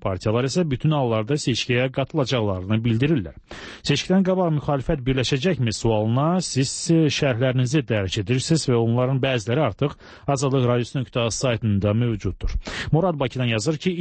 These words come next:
indən belə nə xeyri? Qısa və konkret. Namiq isə Bakıdan qeyd edir ki, seçkidən qabaq müxalifətin birləşib birləşməməsinin heç bir fərqi yoxdur. Bu, rejim sağlam adamı dəli, dəliləri isə yuxarı başa çəkir.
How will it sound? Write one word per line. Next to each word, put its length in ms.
indən 420
belə 300
nə 340
xeyri? 460
Qısa 220
və 160
konkret. 400
Namiq 380
isə 160
Bakıdan 400
qeyd 160
edir 160
ki, 100
seçkidən 460
qabaq 320
müxalifətin 580
birləşib 460
birləşməməsinin 800
heç 180
bir 140
fərqi 340
yoxdur. 320
Bu, 220
rejim 260
sağlam 400
adamı 400
dəli, 320
dəliləri 560
isə 220
yuxarı 400
başa 260
çəkir. 300